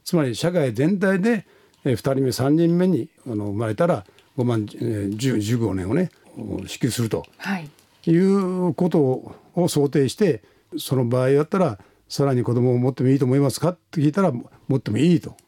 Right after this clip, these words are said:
Speaker 1: こういう回答を得ましたもんで、これは絶対にうまくいくということで、えー、そうした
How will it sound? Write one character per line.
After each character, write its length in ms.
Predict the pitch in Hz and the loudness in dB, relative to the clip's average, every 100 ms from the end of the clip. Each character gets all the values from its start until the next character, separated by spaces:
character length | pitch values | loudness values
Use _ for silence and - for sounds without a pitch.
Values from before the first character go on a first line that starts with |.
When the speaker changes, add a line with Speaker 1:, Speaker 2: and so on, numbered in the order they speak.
| _ | _
Speaker 1:
こ 120 | - | 0
う 60 | 175 | 2
い 40 | |
う 200 | - 143 - - _ | 2 -4 -8 -20 _
回 320 | - 170 190 | -2 0 0
答 180 | - 170 | 0 2
を 80 | 165 | 4
得 120 | 151 | 4
ま 160 | 175 240 | 4 2
し 60 | |
た 80 | 170 | 0
も 140 | 120 | 0
ん 80 | 110 | 0
で、 220 | 107 92 - - - - - | 0 -4 -8 -20 -20 -20 -20
こ 140 | - 151 | -4 0
れ 60 | |
は 160 | 156 143 | 2 2
絶 320 | 113 143 156 - | 2 0 0 -2
対 180 | 202 185 | 2 4
に 80 | 208 | 4
う 80 | 143 | 2
ま 140 | 139 | 0
く 80 | 113 | -2
い 60 | |
く 60 | 95 | -6
と 200 | - - _ _ _ _ - | -8 -10 _ _ _ _ 0
い 100 | 156 | 2
う 80 | 160 | 4
こ 80 | 156 | 2
と 120 | 131 | 2
で、 280 | 170 139 - _ _ _ _ | 2 0 -2 _ _ _ _
え 320 | 131 113 107 | 0 2 2
ー、 40 | 107 | 0
そ 160 | - | 0
う 40 | 143 | 0
し 80 | - | 0
た 280 | 151 143 | -2 -2